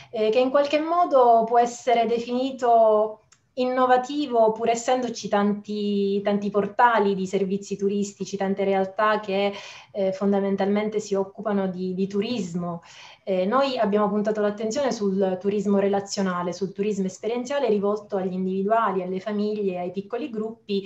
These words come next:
eh, che appunto desiderano, eh, programmare, organizzare, eh, la propria vacanza in maniera indipendente e magari pe-, mettere insieme i pezzi e scegliere quello che maggiormente desiderano in un determinato momento della, della loro vita.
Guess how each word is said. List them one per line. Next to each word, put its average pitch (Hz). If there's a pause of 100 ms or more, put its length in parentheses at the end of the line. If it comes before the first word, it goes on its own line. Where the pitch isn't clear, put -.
(340)
eh, 190
che 262
appunto 262
desiderano, 208
eh, 185 (300)
programmare, 247
organizzare, 202 (320)
eh, 196
la 190
propria 196
vacanza 190
in 180
maniera 190
indipendente 214
e -
magari 202
pe-, 202
mettere 226
insieme 208
i 285
pezzi 196
e 202
scegliere 196 (360)
quello 208
che 190
maggiormente 185
desiderano 170
in 175
un 180
determinato 180
momento 180
della, 175
della 185
loro 170
vita. 165